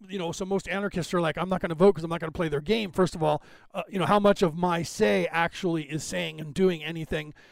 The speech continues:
you know, but as I've grown older, I've realized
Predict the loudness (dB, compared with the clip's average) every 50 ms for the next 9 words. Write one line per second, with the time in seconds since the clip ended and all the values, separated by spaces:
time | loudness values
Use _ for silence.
0 | _ _ -6 -2 0 0 0 -2 -2 -4 -2 2 2 2 0 -2 -12 -20 -20 -20
1 | -20 -20 -16 -6 0 4 4 6 6 4 4 4 4 4 2 2 2 4 4 4
2 | 4 6 8 8 8 10 8 6 6 6 4 4 4 6 6 8 6 6 4 2
3 | 0 -4 -6 -8 -12